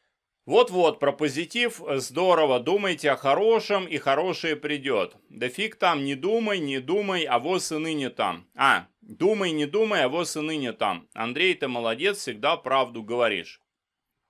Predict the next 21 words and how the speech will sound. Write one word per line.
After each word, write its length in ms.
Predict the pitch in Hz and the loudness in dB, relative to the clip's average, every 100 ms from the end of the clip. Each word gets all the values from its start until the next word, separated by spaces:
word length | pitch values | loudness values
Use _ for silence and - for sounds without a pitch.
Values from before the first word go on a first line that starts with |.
| _ - | _ -4
Это 240 | 123 127 | -4 -2
написала 640 | 113 98 98 - 123 120 101 | -6 -6 -10 0 2 2 -2
Оля. 400 | 117 104 78 - _ _ _ _ _ _ _ _ | -2 -2 -2 -8 _ _ _ _ _ _ _ _
Ну 320 | 190 277 214 | 0 2 0
да, 380 | 131 240 135 98 | 4 6 8 6
это, 300 | - 196 214 | 2 0 2
ребята, 480 | 165 151 175 180 156 | 0 2 4 4 2
к 80 | - | 0
тому 280 | - 160 170 | 0 0 2
вопросу, 680 | 151 143 202 220 220 190 147 | 2 2 2 4 4 0 -6
что, 640 | - 147 139 131 117 117 - | -2 -2 2 2 0 -2 2
как 220 | 151 143 | 2 2
я 140 | 139 | -2
часто 400 | 120 151 143 - | 0 0 0 -4
повторяю, 760 | 113 117 - 143 170 220 202 120 | -8 -8 -2 0 2 4 4 2
как 220 | 113 - | -6 -8
некоторые 380 | 135 - 120 107 | -8 -6 -8 -4
говорят, 260 | 117 104 | -2 -2
надо 300 | 143 202 175 | 2 2 2
мыслить 500 | 143 165 165 151 127 | -2 -2 -4 -6 -10
позитивно. 880 | - 123 117 123 - 131 104 80 - | -8 -8 -8 -12 -8 -6 -6 -10 -12